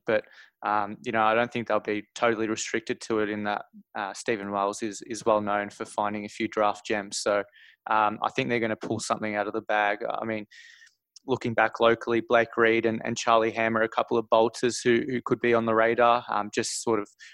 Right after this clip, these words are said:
really athletic, high upside types that, uh, Geelong tend to bring in, uh, for that depth. And, and West Coast, I think, can even look at some key position depth, um, just for, in terms of long-term options. Uh,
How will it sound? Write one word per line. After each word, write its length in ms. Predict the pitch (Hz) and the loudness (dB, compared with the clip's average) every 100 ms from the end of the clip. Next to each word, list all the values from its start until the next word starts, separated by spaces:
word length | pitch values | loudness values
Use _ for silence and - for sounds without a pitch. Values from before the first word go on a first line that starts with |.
| - | 0
really 240 | 127 117 110 | 2 6 4
athletic, 500 | - 113 113 113 - | 2 0 2 0 0
high 200 | 117 110 | 2 2
upside 500 | 113 - - 113 110 | 0 -2 0 2 2
types 560 | - 117 113 - - - | 2 2 2 0 -8 -2
that, 160 | 107 - _ - - - | 0 -2 _ -20 -6 -4
uh, 100 | 104 | -2
Geelong 300 | 120 113 113 110 | 2 4 2 0
tend 220 | 120 113 | -4 -6
to 120 | 113 | -4
bring 260 | 117 113 117 | -2 0 -2
in, 240 | 135 170 | -4 -4
uh, 140 | 123 113 | -4 -4
for 160 | - | -4
that 200 | 113 117 - | -2 -2 4
depth. 300 | 135 131 - | 2 2 -2
And, 180 | 113 - | -4 -4
and 160 | 120 120 | -4 2
West 220 | 139 - | 2 2
Coast, 340 | - 113 107 117 | 2 2 2 -2
I 60 | |
think, 260 | - 107 107 - - - - | -2 -6 -8 -16 -20 -16 -2
can 120 | 120 | 0
even 200 | 110 110 | 2 0
look 160 | 107 | 2
at 100 | 113 | 0
some 220 | - 113 110 | 0 -4 -4
key 160 | 117 | -4
position 480 | - 104 110 - 113 | -4 -4 -4 -4 -2
depth, 480 | 110 104 - - - | 0 0 -2 -18 -6
um, 540 | 110 104 104 101 104 - - | 0 2 2 0 -8 -16 -6
just 260 | 120 - | -4 -2
for, 260 | 117 110 110 _ - - - | 2 2 0 _ -20 -16 -10
in 100 | 117 | -2
terms 240 | 120 113 | 0 0
of 80 | 104 | 2
long-term 480 | 107 110 - 120 110 | 4 2 2 0 2
options. 560 | 110 - 117 110 - 110 | 0 0 -4 -4 -6 -4
Uh, 180 | 101 | -4